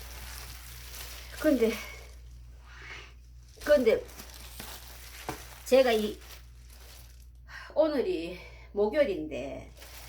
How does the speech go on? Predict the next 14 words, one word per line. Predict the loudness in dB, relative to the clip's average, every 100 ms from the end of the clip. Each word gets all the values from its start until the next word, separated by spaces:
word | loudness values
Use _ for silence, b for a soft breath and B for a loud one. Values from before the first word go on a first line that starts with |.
| -18 -18 -18 -18 -18 -18 -18 -16 -4
내일 | 8 10 8 2
금요일에 | 0 2 4 4 0
제 | -2 2
여섯 | 4 2 -2
시 | -6 -8
내, | -8 -10
내 | -6 -4
고향에 | -4 -6 -8 -10 -12 -16 b b b b -20 -14
그 | -12 -8
제 | -4 -2 -2 0
요 | 0 2 -2 -2
밥식혜가 | 0 0 -4 -8
소개가 | -8 -8 -4 -2 -2
되거든요. | -4 -8 -8 -8 -10